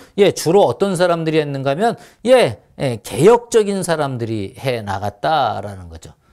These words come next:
사회 개혁층이 해 나간 게 인보관 운동이다라는 거예요. 뭐 바네트 목사 부부가, 아, 뭐 시작했는데, 예, 결국은 이 인보관 운동은 뭔가 하면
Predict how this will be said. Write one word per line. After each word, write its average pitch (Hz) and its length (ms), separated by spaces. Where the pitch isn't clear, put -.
사회 196 420
개혁층이 170 880
해 196 260
나간 123 580
게 233 380
인보관 220 560
운동이다라는 175 1300
거예요. 95 240
뭐 190 200
바네트 214 380
목사 170 640
부부가, 151 560
아, 123 180
뭐 117 140
시작했는데, 147 1120
예, 92 800
결국은 262 500
이 233 260
인보관 226 520
운동은 196 400
뭔가 170 300
하면 170 460